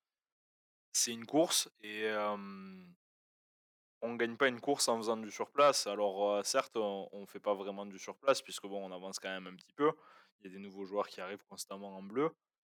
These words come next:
Mais le problème, c'est qu'en gardant Didier Deschamps, on sait très bien que, heu, il y a quand même très peu de chances qu'on fasse, heu, qu'on fasse mieux que ce qu'il a, il a pu faire par le passé.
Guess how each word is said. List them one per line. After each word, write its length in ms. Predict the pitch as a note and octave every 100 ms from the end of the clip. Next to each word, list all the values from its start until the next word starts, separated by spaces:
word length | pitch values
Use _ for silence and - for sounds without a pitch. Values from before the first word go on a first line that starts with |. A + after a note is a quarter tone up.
| _ -
Mais 180 | G#2
le 120 | G#2 G2
problème, 400 | - G#2 C#3 C#3+
c'est 180 | -
qu'en 480 | G2+ A2 G2+ G2+ G2+
gardant 340 | G2+ G2+ G#2+ A2
Didier 280 | G2+ G2 G2
Deschamps, 300 | G2 C#3 C#3+
on 80 | A#2
sait 160 | G#2
très 160 | - -
bien 180 | A#2 B2+
que, 120 | A#2
heu, 460 | G#2 G2+ G2 G2 F#2+ _ _ _ -
il 40 |
y 20 |
a 40 | F#2
quand 120 | G#2+
même 160 | A2+ A2+
très 220 | - A2+
peu 160 | G2+ G2
de 60 | -
chances 440 | A#2+ D3 - - _ _ _ _ _ _ _ _ _ _
qu'on 160 | - G#2
fasse, 320 | - A2+ -
heu, 880 | A2 G#2 G2+ G2 F#2+ F#2+ F#2 E2+ - -
qu'on 120 | _ G2
fasse 220 | G#2+ -
mieux 280 | A#2+ B2+ C3+
que 120 | A#2+
ce 100 | -
qu'il 180 | _ G#2+
a, 320 | G2+ G2+ G2
il 180 | A2+ G#2
a 60 |
pu 120 | F#2+ -
faire 200 | G#2 -
par 120 | G2
le 60 |
passé. 320 | F#2+ G2 -